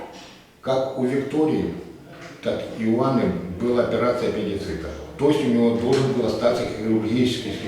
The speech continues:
шрам ниже живота с правой стороны, аппендицит.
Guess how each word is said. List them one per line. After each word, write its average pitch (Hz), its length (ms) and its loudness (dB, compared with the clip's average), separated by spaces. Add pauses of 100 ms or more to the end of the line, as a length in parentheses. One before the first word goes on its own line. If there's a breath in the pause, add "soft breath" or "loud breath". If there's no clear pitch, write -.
(220)
шрам 113 300 2
ниже 117 320 4
живота 151 760 2
с - 140 -12
правой 120 260 4
стороны, 98 420 0 (360)
аппендицит. 110 680 -4